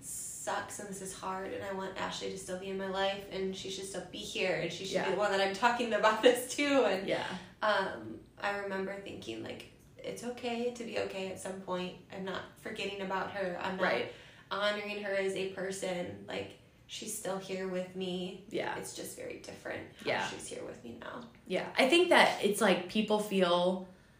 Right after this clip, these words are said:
Speaker 2: I think people feel that when they,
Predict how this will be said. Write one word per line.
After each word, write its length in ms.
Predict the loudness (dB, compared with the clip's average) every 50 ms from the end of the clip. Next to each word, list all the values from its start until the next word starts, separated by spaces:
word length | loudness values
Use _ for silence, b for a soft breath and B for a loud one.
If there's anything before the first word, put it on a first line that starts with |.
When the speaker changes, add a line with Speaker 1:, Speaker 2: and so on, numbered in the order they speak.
| B B B _ _ _ _ _ _ _ -20 _ _ _ _ -4 0
Speaker 2:
I 80 | 0 0
think 560 | 2 4 4 4 4 4 0 -6 -10 -12 -4
people 320 | 0 0 2 4 4 4 2
feel 360 | 2 2 2 4 4 4 4
that 220 | 4 2 2 2
when 260 | 2 2 2 0 0 0
they, 720 | 0 0 2 4 4 4 4 4 4 2 2 2 0 -4